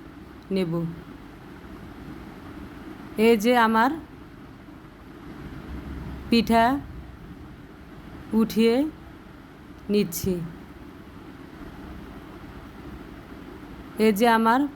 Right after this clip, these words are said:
পিঠাগুলো সম্পূর্ণ বানানো হয়ে গিয়েছে। দেখুন ভিতরে একটুকু কাঁচা নেই, নরম তুলতুলে হয়েছে,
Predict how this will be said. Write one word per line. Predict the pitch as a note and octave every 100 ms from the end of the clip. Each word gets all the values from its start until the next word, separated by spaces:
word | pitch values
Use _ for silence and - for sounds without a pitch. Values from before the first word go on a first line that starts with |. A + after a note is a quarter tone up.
| -
পিঠাগুলো | A#3 A#3 A#3+ D4 D#4 - G3 G3 A3+ A3+ E4 D#4+ -
সম্পূর্ণ | - A3+ A3+ A3 A#3+ A#3 A#3 D4+ - - - - - - - - - - - - - - - - -
বানানো | G3 G#3 G#3 G#3 A3 C#4 G3+
হয়ে | G3+ G#3+
গিয়েছে। | F#3 G3+ F#3+ F#3+ F#3+ F3 E3 F3
দেখুন | G#3+ A3+ C#4 E4 - - - - - -
ভিতরে | G3 G#3 B3 B3+ D4 F#4 - - - -
একটুকু | G#3+ A#3+ - B3 C#4
কাঁচা | C4+ A3 G#3+ A3
নেই, | G#3 F#3 E3+ E3 - - - - - - -
নরম | A3 A#3 B3 C4+ C4+
তুলতুলে | A#3+ A#3+ A3+ A#3+ B3 D4+ F4+ - - - - - - - - -
হয়েছে, | G#3 G#3 G#3 G3